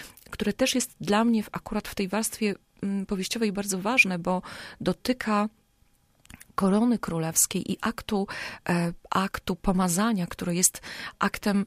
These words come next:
na poły sakralnym. Otóż król uświęcony przez, em, chrześcijańskie namaszczenie staje się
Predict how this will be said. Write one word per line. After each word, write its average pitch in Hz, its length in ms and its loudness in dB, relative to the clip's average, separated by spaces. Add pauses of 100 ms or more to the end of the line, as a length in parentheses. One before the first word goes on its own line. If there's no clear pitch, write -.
na 202 180 6
poły 233 420 4
sakralnym. 196 840 0 (400)
Otóż - 380 0 (280)
król 196 520 2 (180)
uświęcony 196 800 2
przez, - 580 4
em, 165 580 -2 (300)
chrześcijańskie 185 840 2
namaszczenie 185 640 0
staje 202 400 2
się 185 320 0